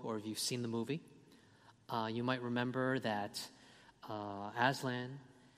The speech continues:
exchanges his life for Edmund's, but that means he has to turn himself over to the White Witch, who binds him up uh, puts him on this ancient stone table and kills him.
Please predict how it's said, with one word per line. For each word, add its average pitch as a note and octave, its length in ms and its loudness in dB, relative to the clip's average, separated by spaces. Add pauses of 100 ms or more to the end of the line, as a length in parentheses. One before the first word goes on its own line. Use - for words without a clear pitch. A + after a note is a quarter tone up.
(340)
exchanges A#2 760 -4
his A2 200 -4
life A2 280 0 (100)
for A2+ 140 -4
Edmund's, A#2 640 -4 (840)
but A#2 140 -2
that A#2+ 160 0
means A#2+ 260 -2
he C3 100 -4
has A2+ 100 -4
to A#2 80 -4
turn A#2 320 -4
himself A2+ 440 -2
over G#2+ 260 -4
to - 120 -10
the A2 100 -4
White A2 260 -2
Witch, - 460 -2 (100)
who A2+ 160 -4
binds A2 420 -2
him A2 160 -2
up B2 220 0 (840)
uh, A2 80 -2
puts - 320 -6
him A#2+ 100 0
on A2 200 2
this G#2 220 -4
ancient B2+ 340 -4
stone A2 360 -2
table A#2+ 460 -2 (220)
and A2+ 120 -4
kills F3+ 380 -4
him. - 100 -12